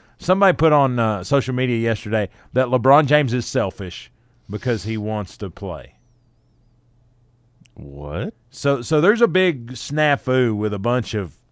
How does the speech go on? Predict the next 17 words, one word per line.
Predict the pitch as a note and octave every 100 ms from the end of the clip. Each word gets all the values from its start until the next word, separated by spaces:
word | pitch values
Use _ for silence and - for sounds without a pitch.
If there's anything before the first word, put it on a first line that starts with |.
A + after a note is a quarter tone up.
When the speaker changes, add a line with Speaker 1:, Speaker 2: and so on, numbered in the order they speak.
| -
Speaker 1:
players. | - A2+ G2 D#2 C2 - _ - _ _
Like, | - G2+ G2 -
there's, | A2+ B2 A2+
there's | F2+ A#2+ G#2+
a, | A2
there's | A2 B2+ A2+
a, | A#2+ G#2 -
uh, | G#2+ G2+ F#2 - _ _ _ _ _
whatever, | A#2 A#2+ A2+
whatever | A2+ B2+ B2+ G#2+
you | A2
wanna | A2
call | G2 A2 G#2+
it. | G2
There's | B2+
a | G#2+
grouping | G2 G2 B2+ A#2 G#2 F2 D#2+